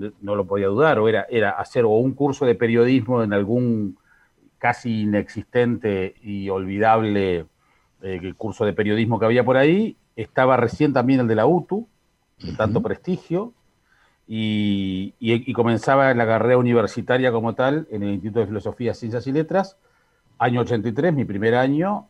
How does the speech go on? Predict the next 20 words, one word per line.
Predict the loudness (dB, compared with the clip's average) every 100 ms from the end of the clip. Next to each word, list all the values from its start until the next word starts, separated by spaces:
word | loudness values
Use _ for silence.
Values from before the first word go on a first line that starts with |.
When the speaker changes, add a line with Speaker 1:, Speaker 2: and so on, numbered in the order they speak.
| _
Speaker 1:
de | -12 -10
facultad. | -8 -8 -2 -2
Entonces, | -2 -2 -2 -4 -6 -10 -10
a | -6
la | -4
carrera | -2 -2
de |
comunicación | -4 -6 -6 -6
social, | -6 0 0
cuando | 2 0 2
nadie | 4 4 2
tenía | 0 2 2
la | 2
menor | 2 0
idea | 0 2
de | 2
lo |
que | 0 -2
quería | 0 2
decir, | 2 0 0 0